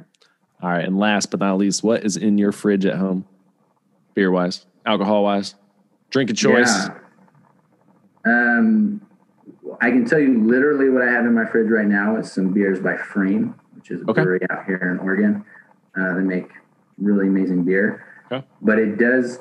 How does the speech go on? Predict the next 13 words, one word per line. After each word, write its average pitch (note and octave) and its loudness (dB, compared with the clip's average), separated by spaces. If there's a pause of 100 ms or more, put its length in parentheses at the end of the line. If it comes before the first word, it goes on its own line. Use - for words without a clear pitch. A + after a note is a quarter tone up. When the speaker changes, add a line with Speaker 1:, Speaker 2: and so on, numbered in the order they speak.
Speaker 2:
change A2 0 (120)
often. - -14 (540)
Um, - -6 (320)
you F#2 -6
know, F2 -4
I E2+ -8
think - -6 (840)
being F#2 -2
in F2 0
the - -4
beer F#2+ -2
industry, F#2+ 0
we, F2 0